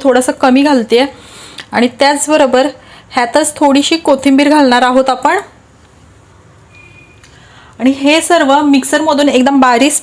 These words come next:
बारीक पेस्ट करून घ्यायची आहे आपल्याला. इथे मी गॅसवर एक भांडं ठेवलेलं आहे आणि त्या भांड्यात साधारणपणे दोन ते अडीच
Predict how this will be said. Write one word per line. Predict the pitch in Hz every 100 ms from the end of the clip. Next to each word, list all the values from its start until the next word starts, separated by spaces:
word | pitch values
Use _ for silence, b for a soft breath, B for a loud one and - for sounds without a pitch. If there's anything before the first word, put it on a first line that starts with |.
| -
बारीक | 220 254 254 294 - -
पेस्ट | 285 311 -
करून | 302 294
घ्यायची | 320 285 240 269
आहे | 269
आपल्याला. | 262 254 254 269 339 - - - - - - - - - - - - - _ _ _ _ _ _ _ _ _ _ _ _ _ _ _ -
इथे | 226 302
मी | 311
गॅसवर | 269 240 - 269
एक | 254 254
भांडं | 262 240 214
ठेवलेलं | 247 277 240 240
आहे | 220 220
आणि | 233 240
त्या | 240 247
भांड्यात | 254 247 233 254
साधारणपणे | 277 226 254 262 262 277
दोन | 247 233 247
ते | 247 285 -
अडीच | 233 254